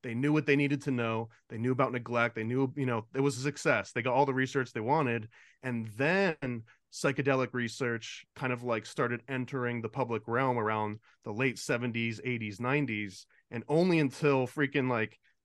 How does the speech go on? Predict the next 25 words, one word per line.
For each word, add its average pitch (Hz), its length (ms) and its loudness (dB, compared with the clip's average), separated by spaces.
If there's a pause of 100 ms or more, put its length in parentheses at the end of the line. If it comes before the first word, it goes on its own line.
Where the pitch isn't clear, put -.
this 156 280 -2
year 156 460 6
or, 139 220 4
like, 120 200 -2
this 123 180 -2
decade, 117 640 -2 (280)
psychedelic 131 640 0
research 127 540 -2
laws 113 500 2
start 120 300 -4
getting 123 200 -2
rolled 117 280 -4
back 110 240 -4
a 131 40 -8
little 143 220 -2
bit. 156 300 -2 (300)
And 135 120 -6
just 139 220 -2
now 135 240 4
we 143 100 2
start 120 360 -2
to, 135 200 -6
you 131 160 -4
know, 113 160 -2
have 117 320 2